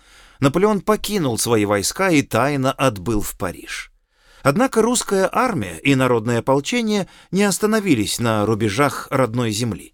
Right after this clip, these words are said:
Начался заграничный поход тысяча восемьсот тринадцатого-четырнадцатого годов, в ходе которого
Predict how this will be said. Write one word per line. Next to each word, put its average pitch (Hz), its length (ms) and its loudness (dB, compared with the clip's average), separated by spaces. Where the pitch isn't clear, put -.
Начался 127 580 0
заграничный 170 840 0
поход - 480 -4
тысяча - 360 -4
восемьсот 120 440 -2
тринадцатого-четырнадцатого 139 1400 -2
годов, 143 480 0
в - 60 -10
ходе 107 260 2
которого 175 480 0